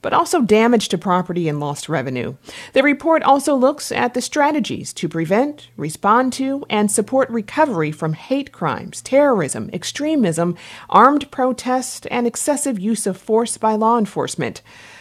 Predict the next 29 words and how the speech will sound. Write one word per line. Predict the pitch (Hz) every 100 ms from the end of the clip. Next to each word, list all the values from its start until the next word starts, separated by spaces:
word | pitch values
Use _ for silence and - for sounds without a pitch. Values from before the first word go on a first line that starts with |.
| -
The | 190
author | 208 214 185
of | 165
the | 165
report, | 165 160 202 220 -
Andrew | 165 165 143 143
Blum, | 170 214 247 254
executive | 214 151 156 208 254 247
director | 208 208 220 220 277
of | 196
the | 147
Kroc | 147 220 226 -
Institute | 220 - 214 - 240 -
for | 165
Peace | - - 247 262 -
and | 165 151
Justice | 139 208 - 269 262 -
at | 165
the | 170
University | 202 220 208 208 202 -
of | 151
San | - 202
Diego, | 196 190 180 185 180 - - - 160
joins | 190 208 233 233
us | 233 220
with | 180 180 180
more. | 160 143 135 139 - - _ _ -
Andrew, | 262 269 277
welcome. | 233 240 247 160 139